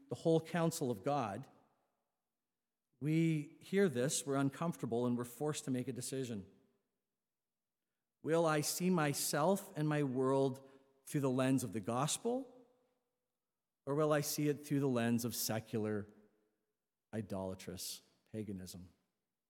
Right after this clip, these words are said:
Well, we at Saint George's have this deep conviction that God's word is the best.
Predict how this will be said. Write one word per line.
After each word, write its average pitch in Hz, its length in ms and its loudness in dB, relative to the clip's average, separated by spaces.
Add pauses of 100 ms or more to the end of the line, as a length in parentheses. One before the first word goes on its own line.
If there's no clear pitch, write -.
(2250)
Well, 123 180 -4
we 135 220 2
at 127 100 -8
Saint 135 220 0
George's 135 420 -2
have 123 200 -4
this 120 140 -4
deep 143 300 0
conviction 123 500 0
that 110 160 -2
God's 123 480 0 (1120)
word 147 480 4
is 156 220 4
the 160 80 4
best. 117 580 0